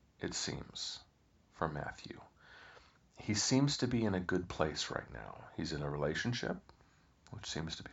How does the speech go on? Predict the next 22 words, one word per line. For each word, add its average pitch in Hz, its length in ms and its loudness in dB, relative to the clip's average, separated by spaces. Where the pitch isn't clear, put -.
very 80 240 -4
good 82 200 -8
for - 140 -8
him. 95 340 -6
Uh, 92 380 -4
and 104 100 0
he 123 100 2
seems 160 360 2
happy. - 480 0
He - 120 -4
seems 117 400 2
to - 80 -2
have 101 240 2
some 90 240 -2
joy 82 340 -2
in - 60 -10
his - 180 -8
life, - 460 -4
which - 180 -12
is - 140 -10
really 80 180 -4
good. - 200 -12